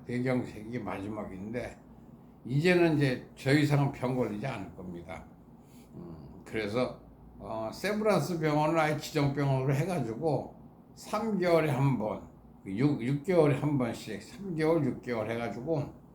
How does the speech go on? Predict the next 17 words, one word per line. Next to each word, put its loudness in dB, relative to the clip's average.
철두철미하게 2
검사를 2
하고 -2
있습니다. -10
제 -8
몸에 -6
대해서. -12
조금만 2
이상이 2
있으면은 -2
바로 -6
치료 -4
들어가고 -6
모든 2
걸 4
스톱을 -2
하고 -4